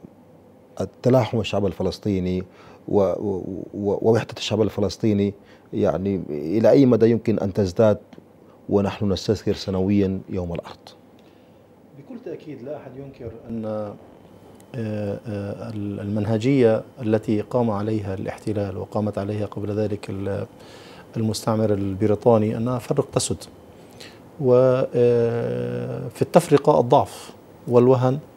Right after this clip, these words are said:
Speaker 2: والخور، وفي التوحد والوحدة فيها القوة وفيها النصر والتمكين وتحقيق الأهداف. لكن لنكن أكثر، آه، آه، منطقية وأكثر وضوح في، في الطرح،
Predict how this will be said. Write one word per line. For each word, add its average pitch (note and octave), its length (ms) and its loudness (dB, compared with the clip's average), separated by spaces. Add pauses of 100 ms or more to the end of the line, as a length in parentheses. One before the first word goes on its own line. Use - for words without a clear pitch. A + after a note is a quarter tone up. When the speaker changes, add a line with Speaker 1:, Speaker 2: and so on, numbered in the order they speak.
Speaker 2:
والخور، A2 460 2 (880)
وفي - 100 -4
التوحد A2+ 520 6 (340)
والوحدة G#2+ 580 2 (720)
فيها A#2+ 200 2
القوة A2 440 4 (220)
وفيها G#2+ 460 0 (140)
النصر A2+ 260 -2
والتمكين G#2+ 420 -2
وتحقيق D3+ 460 0
الأهداف. D3 520 2 (1500)
لكن G#3+ 440 6 (480)
لنكن F#3+ 360 4
أكثر، D#3 440 6
آه، C#3 240 8
آه، C3 800 0
منطقية C#3+ 520 6
وأكثر C3+ 460 4
وضوح C#3+ 460 8 (340)
في، A#2 240 0
في - 140 -2
الطرح، C#3+ 500 2